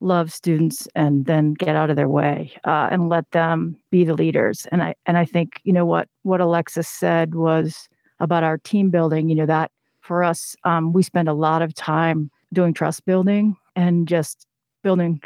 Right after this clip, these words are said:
really strong relationships with each other and with our students and being vulnerable with them and allowing them to, um, to show us really who they are. And I think that is, uh,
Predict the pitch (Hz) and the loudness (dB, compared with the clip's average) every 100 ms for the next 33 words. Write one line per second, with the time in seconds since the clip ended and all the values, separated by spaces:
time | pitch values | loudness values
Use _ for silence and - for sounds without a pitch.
0 | - 185 185 175 - 165 165 156 147 151 | -6 0 0 0 -2 0 0 2 0 0
1 | 185 196 - 202 - - 180 165 165 160 | 0 0 0 -2 -2 -2 0 2 0 0
2 | 151 160 151 - 165 175 190 202 - 202 | 2 2 0 2 2 2 0 -2 -2 0
3 | 214 214 - - _ _ - - _ - | 2 0 -4 -16 _ _ -20 -20 _ -4
4 | 170 170 160 170 165 160 156 170 165 170 | 0 2 2 2 2 2 2 2 2 2
5 | 170 180 175 180 175 175 156 143 147 151 | 2 0 0 2 2 2 2 0 0 2
6 | 156 156 156 151 151 - 110 - 120 92 | 0 0 2 2 0 0 -4 0 -2 -2
7 | - - _ _ _ _ _ 175 - 175 | -6 -10 _ _ _ _ _ -4 0 0
8 | 151 - - 151 151 160 135 - 127 104 | 0 -4 -2 0 2 2 0 0 0 0
9 | - 147 151 175 160 160 160 147 - - | 0 0 0 0 -2 -2 0 -2 -4 -2
10 | 156 151 - 151 147 | -2 -2 -4 -2 -2